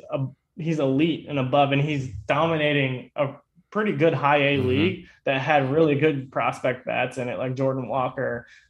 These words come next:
Speaker 1: um, and guys like that." And I think Joey Wiemer and Felix Valerio, they were all in there as well.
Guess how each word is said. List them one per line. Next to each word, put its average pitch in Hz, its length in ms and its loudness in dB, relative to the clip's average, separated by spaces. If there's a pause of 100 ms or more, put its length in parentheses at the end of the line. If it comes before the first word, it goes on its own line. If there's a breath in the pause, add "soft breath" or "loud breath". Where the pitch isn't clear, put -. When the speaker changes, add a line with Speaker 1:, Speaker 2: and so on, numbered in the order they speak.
Speaker 1:
um, 123 420 4
and 127 220 0
guys 127 260 2
like 113 180 -4
that." 127 340 -2
And 127 240 0
I 123 80 2
think 135 220 0
Joey 131 200 0
Wiemer 156 320 4
and 135 120 2
Felix 139 260 -2
Valerio, 131 540 4
they 135 120 4
were 135 140 0
all 120 200 2
in 123 60 -6
there 123 160 -6
as 123 120 -10
well. 123 420 0